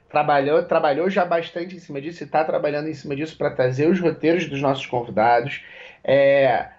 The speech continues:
a gente também tá com vários parceiros, assim como o Texto, é, que vão disponibilizar descontos exclusivos pros nossos apoiadores. E a gente também tá pretendendo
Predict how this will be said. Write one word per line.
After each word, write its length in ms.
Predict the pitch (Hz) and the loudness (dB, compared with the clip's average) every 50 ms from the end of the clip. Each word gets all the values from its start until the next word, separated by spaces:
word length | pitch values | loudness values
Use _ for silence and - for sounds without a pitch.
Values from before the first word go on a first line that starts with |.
| _ - | _ -4
a 100 | - 139 | -4 -2
gente 240 | 143 156 165 165 - | -2 -2 -4 -6 -6
também 300 | - 160 165 170 170 170 | -4 -4 -2 -2 -4 -4
tá 260 | 170 - 160 160 156 151 | -2 0 2 2 2 2
com 380 | - - - 151 147 139 127 - 127 | -2 -8 -10 -10 -8 -8 -10 -8 -4
vários 400 | 131 156 156 180 202 208 - - | 0 2 2 2 0 -2 -6 -8
parceiros, 760 | - 175 160 147 - - - - 160 180 190 170 147 135 131 | -6 -6 -6 -6 -10 -16 -12 -8 -4 -4 -4 -4 -6 -8 -8
assim 260 | 131 131 - - 156 | -10 -10 -10 -12 -12
como 240 | 156 - 160 156 143 | -8 -6 -6 -6 -6
o 20 | 135 | -8
Texto, 640 | 135 - 156 156 156 156 - - - - 139 135 135 - - - _ _ - | -4 -2 -2 -2 -2 -4 -10 -16 -10 -10 -10 -10 -12 -20 -20 -20 _ _ 0
é, 400 | 139 139 139 139 135 127 123 127 | 2 2 4 4 4 2 0 -2
que 140 | - - 151 | -4 -10 -4
vão 180 | 139 165 170 165 | -2 -2 -2 -2
disponibilizar 1080 | 165 - - 165 165 165 156 156 156 156 151 143 139 156 151 147 139 131 127 - - _ _ _ - | -4 -6 -4 -2 -2 -2 -2 -2 -2 -4 -2 -2 0 2 2 2 2 0 -2 -4 -12 _ _ _ -4
descontos 760 | 139 151 143 - - - - - - 165 175 208 240 - - | -2 0 0 0 0 -4 -6 -4 0 2 2 2 0 -2 -4
exclusivos 600 | - - - 202 180 160 151 165 185 196 202 196 | -6 -6 -4 -4 -4 -4 -2 -2 -4 -4 -4 -8
pros 180 | - - 147 143 | -10 -10 -8 -4
nossos 300 | 147 143 143 135 - 147 | -2 -2 -2 -2 -2 -4
apoiadores. 960 | 139 135 - 143 143 139 127 117 107 123 135 156 175 175 196 202 196 - - - - - - _ _ - | -4 -2 0 0 2 2 2 0 0 -2 0 0 2 2 0 0 -2 -6 -10 -14 -20 -20 -20 _ _ -6
E 300 | 185 185 196 202 - - | 0 2 2 2 0 -2
a 140 | - 175 175 | 0 0 2
gente 220 | 170 185 190 - - | 2 2 0 -2 -2
também 220 | 185 180 185 190 | -2 0 0 2
tá 100 | 190 208 | 2 0
pretendendo 640 | 190 185 185 185 - 180 185 185 196 202 202 208 202 | 0 -2 -4 -6 -4 -2 0 0 2 0 0 -2 -6